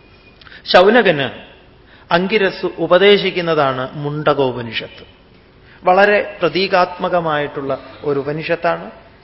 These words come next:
കിളികളുടെ കഥയും അതുപോലെ എന്താ, ദൃഷ്ടാന്തങ്ങളൊക്കെ പറഞ്ഞുകൊണ്ട് ഒരുപാട് ദൃഷ്ടാന്തങ്ങളും ഉദാഹരണങ്ങളും മറ്റും പറയുന്ന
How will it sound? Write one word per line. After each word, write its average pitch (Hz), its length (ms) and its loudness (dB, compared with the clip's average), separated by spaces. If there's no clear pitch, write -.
കിളികളുടെ 151 760 2
കഥയും 143 560 -2
അതുപോലെ 147 400 -2
എന്താ, 139 400 -2
ദൃഷ്ടാന്തങ്ങളൊക്കെ 143 880 -2
പറഞ്ഞുകൊണ്ട് 151 600 -2
ഒരുപാട് 233 380 4
ദൃഷ്ടാന്തങ്ങളും 160 800 -4
ഉദാഹരണങ്ങളും 139 880 0
മറ്റും 147 340 -4
പറയുന്ന 135 460 -2